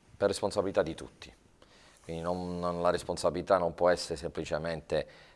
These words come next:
della politica, non può essere semplicemente di chi l'ha amministrata, non può essere semplicemente di, eh, di chi ci lavora dentro, ma certamente è una società alle pezze.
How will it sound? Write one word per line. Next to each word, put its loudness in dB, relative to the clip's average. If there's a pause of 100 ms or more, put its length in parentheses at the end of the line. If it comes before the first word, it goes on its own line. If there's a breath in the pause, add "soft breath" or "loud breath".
della 0
politica, 0
non 0
può 2
essere 0
semplicemente -6 (240 loud breath)
di -10
chi -6
l'ha 0
amministrata, 6
non 0
può 2
essere -2
semplicemente -6 (200 loud breath)
di, -6
eh, -6
di -8
chi -6
ci -6
lavora 0
dentro, -12
ma -6
certamente -2
è -2 (280)
una -4
società -4
alle -6
pezze. -12